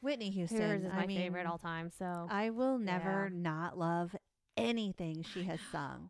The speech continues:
Speaker 2: Yeah. So, uh, and then I, you know,
Speaker 1: Can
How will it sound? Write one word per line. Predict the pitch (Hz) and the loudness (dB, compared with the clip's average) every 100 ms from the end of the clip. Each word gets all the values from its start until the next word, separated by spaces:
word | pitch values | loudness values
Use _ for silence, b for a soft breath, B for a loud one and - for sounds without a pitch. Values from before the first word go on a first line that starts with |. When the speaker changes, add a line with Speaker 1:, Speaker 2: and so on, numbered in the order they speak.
| _ - | _ -6
Speaker 2:
Yeah. | 196 185 180 170 170 _ b b | -2 0 2 0 -2 _ b b
So, | - 269 269 262 - b b - | -4 2 2 2 -4 b b 2
uh, | 240 226 - | 4 4 4
and | 285 | 4
then | 285 | 6
I, | 269 262 262 | 6 6 4
you | 247 254 | 2 2
know, | 247 240 233 | 4 4 4
Speaker 1:
Can | - | 4